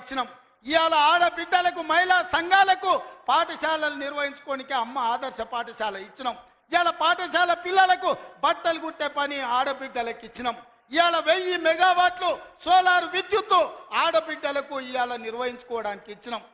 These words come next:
ఇవాళ మహిళా సంఘాలకు ఆరు వందల బస్సులు కొని ఆర్టీసీకి ఇవాళ కిరాయిలకు పెట్టే అవకాశం మా ఆడబిడ్డలకు ఇచ్చినాం. ఈ రకంగా చెప్పుకుంటూ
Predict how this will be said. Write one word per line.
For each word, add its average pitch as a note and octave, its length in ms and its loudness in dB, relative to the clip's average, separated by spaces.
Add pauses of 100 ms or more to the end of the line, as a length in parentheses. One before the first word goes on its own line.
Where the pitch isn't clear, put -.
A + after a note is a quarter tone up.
(240)
ఇవాళ E4+ 200 4 (120)
మహిళా F4+ 260 4 (200)
సంఘాలకు F#4 560 4 (380)
ఆరు F4 220 2
వందల E4+ 280 2 (140)
బస్సులు F4+ 440 2 (140)
కొని G4 280 4 (580)
ఆర్టీసీకి D4 720 -6
ఇవాళ B3 220 -2 (120)
కిరాయిలకు C#4+ 560 -4
పెట్టే B3+ 280 -6 (440)
అవకాశం A#3 520 -4 (120)
మా G3 120 -6 (260)
ఆడబిడ్డలకు F#3 720 -6
ఇచ్చినాం. A3 280 -6 (540)
ఈ - 20 0 (140)
రకంగా F4 400 2 (120)
చెప్పుకుంటూ E4+ 460 -4